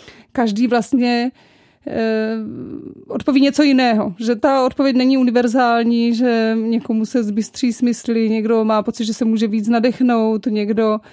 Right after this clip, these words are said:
má pocit, že, mm, ty myšlenky, které pořád běhají hlavou tem-, tam a sem, takže najednou, mm, vlastně odplynou a zůstanou tam jen ty jenom podstatné. Ehm,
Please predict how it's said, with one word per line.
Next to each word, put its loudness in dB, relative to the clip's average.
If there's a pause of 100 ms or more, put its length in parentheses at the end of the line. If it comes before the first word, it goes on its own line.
(440)
má -2
pocit, -4
že, 0
mm, -6
ty -2
myšlenky, 0
které 0
pořád 0 (460)
běhají 0
hlavou 0
tem-, -2
tam 0
a 0
sem, -2
takže -2
najednou, 0
mm, -4
vlastně -2
odplynou -2
a 0
zůstanou -2
tam -2
jen -2
ty -2
jenom 0
podstatné. -2 (760)
Ehm, -2